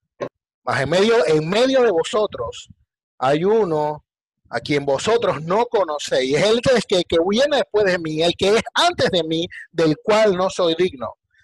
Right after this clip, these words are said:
de desatar la correa del calzado.'" Y, el, y Juan, aunque era familiar de Cristo, posiblemente primo segundo o tercero, Juan todavía no sabía que Jesús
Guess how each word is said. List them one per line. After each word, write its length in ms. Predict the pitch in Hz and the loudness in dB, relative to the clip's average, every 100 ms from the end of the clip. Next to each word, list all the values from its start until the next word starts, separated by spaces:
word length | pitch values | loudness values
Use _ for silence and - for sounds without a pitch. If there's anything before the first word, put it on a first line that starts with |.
| - | -20
de 180 | - 151 | -4 0
desatar 500 | 147 156 135 - 180 | 0 0 0 2 2
la 160 | 185 160 | 2 0
correa 500 | 156 143 160 160 151 | 0 0 2 2 2
del 160 | 139 | 0
calzado.'" 540 | - 117 - - - _ _ _ _ _ _ _ _ _ _ _ _ _ _ | -2 -4 -4 -8 -12 _ _ _ _ _ _ _ _ _ _ _ _ _ _
Y, 140 | 180 | 0
el, 160 | 175 185 | 2 2
y 120 | 185 | 0
Juan, 580 | 160 214 226 220 233 233 - | 0 2 4 2 0 -4 -4
aunque 480 | 160 160 160 151 160 | -4 -2 0 2 2
era 300 | 180 202 190 | 2 2 0
familiar 640 | - 165 156 156 180 196 | -2 -4 -2 0 2 2
de 120 | 156 | 0
Cristo, 600 | 143 160 147 - 143 156 - _ _ | -2 -4 -4 -4 -6 -6 -10 _ _
posiblemente 680 | - 127 151 165 160 156 156 156 - _ _ | -20 -6 -2 0 0 0 -2 -2 -12 _ _
primo 360 | 160 160 156 156 | 0 0 -2 -4
segundo 560 | - 147 175 175 135 123 | -2 -2 0 -2 -4 -4
o 100 | 127 | -6
tercero, 500 | 131 - 135 117 - - _ _ _ _ _ - - - | -8 -4 -4 -4 -12 -20 _ _ _ _ _ -20 -18 -6
Juan 180 | 170 175 | -4 -2
todavía 400 | 190 165 160 175 | 0 2 2 0
no 80 | 180 | -2
sabía 480 | - 151 190 165 117 - _ _ _ - _ | -2 -2 0 0 -2 -8 _ _ _ -20 _
que 100 | - | -14
Jesús 840 | 110 127 117 196 190 160 139 - - | -6 -6 -6 -6 -4 -4 -6 -12 -20